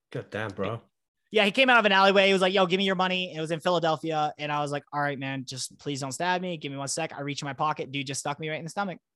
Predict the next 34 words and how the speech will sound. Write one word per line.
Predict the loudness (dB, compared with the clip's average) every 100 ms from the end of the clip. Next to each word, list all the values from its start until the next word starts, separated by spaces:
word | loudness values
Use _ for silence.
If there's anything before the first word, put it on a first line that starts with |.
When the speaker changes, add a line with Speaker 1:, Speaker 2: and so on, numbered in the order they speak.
| -6
Speaker 2:
My | -6
friends | -2 -2 -2
come | 2
flying | 6 6 6
over | 4
Speaker 1:
Whoa. | 2
Speaker 2:
my |
shoulder, | 0 2 2 0
start | -4 -4
beating | -4 -4
his | -2
ass. | 0 -2 -6 -16 -20 -20 -4
My | 4 6
dumb | 6 4 4
ass | 0
pulled | 0 0 2
it |
out, | 2 0
and | -2
I |
passed | -4 -4 -2
out | -4
on | -4
the |
sidewalk. | -2 -2 -2 -6 -6
So | -8
that | -8 -8
was | -14 -12
not | -10 -10
a |
good | -10
idea. | -10 -10 -10 -10
But, | -14 -12
um, | -10 -10